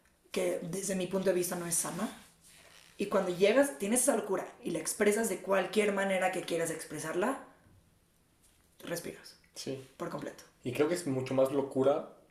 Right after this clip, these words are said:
Speaker 2: permanecer en un molde de cómo debo, cómo debo de ser,
Speaker 1: Claro.
Speaker 2: y por eso no expresar,
Speaker 1: Cien por ciento.
Speaker 2: que expresar, ¿no?
Speaker 1: Sí.
Speaker 2: Co-, y como dicen varios filósofos, vivimos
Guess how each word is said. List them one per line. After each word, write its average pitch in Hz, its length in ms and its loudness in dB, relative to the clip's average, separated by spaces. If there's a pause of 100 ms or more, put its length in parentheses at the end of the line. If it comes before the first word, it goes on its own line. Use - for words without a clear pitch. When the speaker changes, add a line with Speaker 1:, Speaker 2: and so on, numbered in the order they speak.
(720)
Speaker 2:
permanecer 123 520 4
en 127 80 0
un 127 120 0
molde 123 460 4
de 107 160 -2
cómo 120 260 0
debo, 113 380 0
cómo 120 200 2
debo 127 240 4
de 110 100 0
ser, - 500 -2
Speaker 1:
Claro. 139 160 -2
Speaker 2:
y - 40 -2
por 135 160 6
eso 147 140 2
no 135 120 4
expresar, 135 720 0 (120)
Speaker 1:
Cien 160 200 -8
por 147 120 -12
ciento. 147 240 -12
Speaker 2:
que 139 100 6
expresar, - 600 -2
¿no? 147 240 0
Speaker 1:
Sí. 180 120 -6
Speaker 2:
Co-, - 280 -10
y 131 140 -2
como 127 240 2
dicen 135 300 4
varios 131 260 2
filósofos, 123 460 0
vivimos 135 520 0